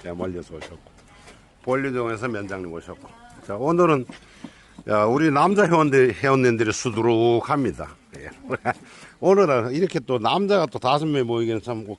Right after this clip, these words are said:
굉장히 오랜만인 것 같은데, 오늘도 열심히 해서,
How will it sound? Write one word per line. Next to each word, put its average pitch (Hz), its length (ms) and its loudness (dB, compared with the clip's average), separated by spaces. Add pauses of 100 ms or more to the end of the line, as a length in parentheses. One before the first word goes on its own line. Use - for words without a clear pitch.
(120)
굉장히 117 280 -8
오랜만인 131 400 -4
것 104 60 -2
같은데, 98 360 -8 (1120)
오늘도 123 380 0
열심히 123 360 2
해서, 135 400 2